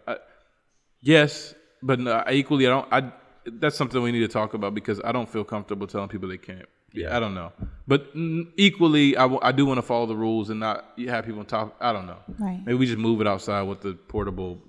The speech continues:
Speaker 1: sound system or
Speaker 3: Mm-hmm.
Speaker 1: something. I don't, I don't, I really don't know. But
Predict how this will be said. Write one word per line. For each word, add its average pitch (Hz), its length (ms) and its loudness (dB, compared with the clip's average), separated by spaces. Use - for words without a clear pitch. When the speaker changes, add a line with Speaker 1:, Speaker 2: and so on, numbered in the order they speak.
Speaker 1:
sound 95 280 -10
system 190 280 -4
or 294 60 4
Speaker 3:
Mm-hmm. 269 120 -2
Speaker 1:
something. 269 260 -4
I 101 100 -2
don't, 95 160 -10
I 101 140 -6
don't, 92 240 -10
I 98 100 -8
really 92 220 -10
don't 85 160 -14
know. 85 300 -18
But 95 260 -8